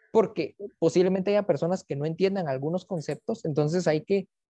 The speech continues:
sustraer las ideas esenciales de nuestro movimiento y presentárselas con ejemplos sencillos. Mire, a us-, a usted, eh, por ejemplo, un comerciante, ¿no? Un comerciante que se ve afectado en la aduana. Posiblemente, si tú le empiezas a explicar de términos de,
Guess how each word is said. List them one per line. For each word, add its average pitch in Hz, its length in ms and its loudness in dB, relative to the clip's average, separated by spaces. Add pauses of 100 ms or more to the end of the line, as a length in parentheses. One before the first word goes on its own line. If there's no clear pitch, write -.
(360)
sustraer 175 460 4
las 285 220 2
ideas 180 320 4
esenciales 175 640 0
de 139 100 -6
nuestro 135 260 -10
movimiento 143 380 0
y 339 40 4
presentárselas 233 680 0
con 269 140 -2
ejemplos 180 360 -2
sencillos. 165 560 -4 (680)
Mire, 254 420 2 (680)
a 170 100 6
us-, 165 220 2 (500)
a 190 80 -2
usted, 196 440 0
eh, 170 180 2
por 170 140 -2
ejemplo, 185 200 2
un 196 60 0
comerciante, 170 640 0
¿no? 160 140 -4
Un 185 80 -8
comerciante 170 440 -2
que 165 100 -2
se 147 60 -2
ve 143 60 -2
afectado 160 600 0
en 147 80 -6
la 131 80 -2
aduana. 143 400 0 (1120)
Posiblemente, 190 680 0
si 160 120 -6
tú 196 180 0
le 202 220 0
empiezas 180 400 -2
a 175 40 -12
explicar 185 640 0
de 156 100 2
términos 175 460 0
de, 143 400 -4